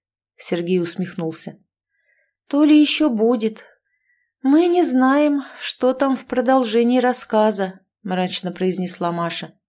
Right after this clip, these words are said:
«Господи, ну понятно же, что там!» Сергей затормозил и повернулся к группе в недоумении смотревших на него друзей. «Вы что, правда не догоняете?» Все остановились, глядя на Сергея.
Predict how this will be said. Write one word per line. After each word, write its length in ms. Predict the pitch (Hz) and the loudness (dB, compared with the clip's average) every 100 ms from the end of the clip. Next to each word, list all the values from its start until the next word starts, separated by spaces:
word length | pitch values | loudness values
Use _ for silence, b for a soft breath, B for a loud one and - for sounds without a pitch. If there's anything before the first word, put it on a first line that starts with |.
| _ _ _ b b b | _ _ _ b b b
«Господи, 720 | 175 185 170 - 151 147 - 240 | -2 0 0 -2 -6 -8 -12 -6
ну 140 | 302 | 0
понятно 560 | 339 330 330 311 294 247 | 4 4 6 6 6 2
же, 120 | 220 | 2
что 320 | - - 196 | 0 0 0
там!» 420 | 180 160 151 - _ _ _ | 2 0 0 -8 _ _ _
Сергей 440 | - 180 170 196 | -6 -4 0 0
затормозил 720 | 185 175 175 170 165 196 240 | 0 -4 -6 -6 -4 -2 -2
и 180 | - 190 | -4 -6
повернулся 680 | 190 180 175 202 240 - 220 | -4 -4 0 0 0 0 -2
к 80 | 190 | -2
группе 380 | 170 202 202 | -2 -4 -4
в 80 | 196 | -2
недоумении 680 | 196 196 190 175 185 202 214 | 0 2 0 0 0 0 0
смотревших 720 | 196 202 202 190 190 - 196 | -2 -2 -2 -2 -4 -6 -6
на 80 | 185 | -4
него 260 | 185 165 170 | -2 -2 -4
друзей. 540 | 180 175 156 160 - _ _ _ _ _ | -4 -4 -4 -6 -10 _ _ _ _ _
«Вы 180 | 202 233 | 2 2
что, 300 | - 247 214 | 4 2 2
правда 380 | 233 262 240 214 | 4 4 4 0
не 120 | 208 | 2
догоняете?» 800 | 190 190 190 185 170 170 165 165 _ _ _ _ _ _ | 2 2 2 0 -2 -4 -8 -10 _ _ _ _ _ _
Все 240 | - 247 | -4 0
остановились, 840 | 262 - 247 262 190 165 165 - _ | 2 2 2 0 0 -4 -6 -10 _
глядя 340 | 170 175 170 | -6 -4 -4
на 80 | 170 | -4
Сергея. 560 | 170 175 165 165 160 | -4 -4 -4 -6 -6